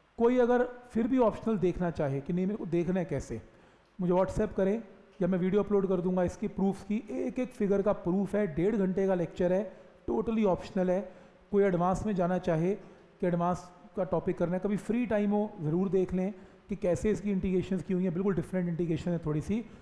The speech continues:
तो देख लेना। Otherwise अगर कोई मेंस नीट तक जाना चाहता है उसको ज़रूरत नहीं है, ठीक है। तो ज़्यादातर formulas ही आते हैं, but हाँ books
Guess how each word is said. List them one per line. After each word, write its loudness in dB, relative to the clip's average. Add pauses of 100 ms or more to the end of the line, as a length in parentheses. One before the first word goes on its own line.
(260)
तो -4
देख 0
लेना। 0 (420)
Otherwise 2
अगर 0
कोई 2
मेंस 2
नीट -2
तक 0
जाना 0
चाहता -2
है 0
उसको -6
ज़रूरत -8 (100)
नहीं -10
है, -14 (1500)
ठीक -2
है। 0 (540)
तो 0 (200)
ज़्यादातर 2
formulas 0
ही 2
आते 0
हैं, -4 (480)
but -2
हाँ -2
books -2